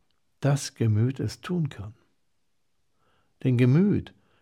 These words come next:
kann Reinheit statt Unreinheit, Stärke statt Schwäche und Gesundheit statt Krankheit verleihen. Wahrheit ist ein veränderndes Mittel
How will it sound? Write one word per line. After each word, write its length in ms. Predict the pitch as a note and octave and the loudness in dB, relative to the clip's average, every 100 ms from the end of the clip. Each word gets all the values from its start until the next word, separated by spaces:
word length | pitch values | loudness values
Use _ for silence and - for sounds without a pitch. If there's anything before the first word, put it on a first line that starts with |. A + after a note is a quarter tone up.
| _ | _
kann 300 | - F3+ F#3 | -2 0 2
Reinheit 720 | C3 A#2 B2 A#2+ A2 G#2+ G2+ | 2 4 4 2 2 0 -4
statt 260 | - G#2+ G#2 | -4 -6 -4
Unreinheit, 960 | D#3+ A#2+ A2+ G2 E2+ F2 G2 A2+ - _ _ _ _ _ _ _ | -2 -2 -2 -2 -6 -8 -10 -12 -16 _ _ _ _ _ _ _
Stärke 520 | - C3 C3 C3+ A#2+ | -4 0 2 2 0
statt 320 | A2 - A2 | -2 -2 -2
Schwäche 440 | - B2 B2+ - A#2 | -2 -4 -4 -4 -8
und 180 | A2 - | -8 -2
Gesundheit 720 | A2 G2 A#2 B2+ B2+ C3+ B2+ | -2 2 0 0 -4 -6 -6
statt 340 | - A2+ A#2 | -6 -6 -6
Krankheit 600 | - G#2+ G2 - F#2+ F#2 _ _ _ | -8 -6 -6 -6 -10 -12 _ _ _
verleihen. 640 | A2+ F#2+ E2 D#2 D2 E2+ _ _ _ _ _ _ _ _ _ _ _ _ _ _ _ _ _ _ _ _ _ _ _ _ - | -6 -6 -6 -12 -16 -20 _ _ _ _ _ _ _ _ _ _ _ _ _ _ _ _ _ _ _ _ _ _ _ _ 0
Wahrheit 600 | C3 D#3 B2+ D#3+ E3+ E4 | 2 2 2 0 0 -2
ist 320 | C#3+ - - | -6 -6 -4
ein 200 | B2 B2 | -2 -2
veränderndes 960 | - B2+ B2 C3 A#2+ G#2+ F2+ F#2 - | -2 -4 -2 -2 0 -2 -2 -6 -8
Mittel 380 | A2+ G#2 G#2 G2+ | -6 -6 -6 -10